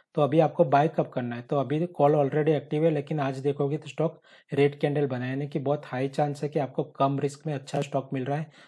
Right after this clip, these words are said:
नॉर्मली उसका बाइंग लेवल ए आता है, ए वाला, लेकिन आपको सस्ते में स्टॉक मिल रहा है, तो ऐसे स्टॉक को आपको मिस नहीं करना चाहिए। अगर इनके स्टॉक कल नीचे भी आता है समझो, तो भी उसको यहाँ पे देखो, एक दिन यहाँ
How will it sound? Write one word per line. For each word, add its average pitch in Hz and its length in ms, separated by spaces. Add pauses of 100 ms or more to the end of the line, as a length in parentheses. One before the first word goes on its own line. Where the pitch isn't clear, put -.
(140)
नॉर्मली 143 320
उसका 151 220
बाइंग 135 280
लेवल 151 280
ए 147 160
आता 135 260
है, 156 160
ए 131 120
वाला, 131 240 (440)
लेकिन 143 200
आपको 139 260
सस्ते 139 380
में 147 100
स्टॉक 139 300
मिल 139 100
रहा 147 80
है, 143 60
तो 156 60
ऐसे 135 240
स्टॉक 135 260
को 147 60
आपको 131 200
मिस 131 300
नहीं 156 100
करना 123 240
चाहिए। 127 260 (360)
अगर 139 260
इनके 147 260
स्टॉक 151 320
कल 156 100
नीचे 139 300
भी 147 140
आता 143 240
है 147 60
समझो, 135 400 (420)
तो 143 120
भी 160 140
उसको 165 340
यहाँ 139 280
पे 156 80
देखो, 139 300 (440)
एक 139 200
दिन 156 160
यहाँ 139 160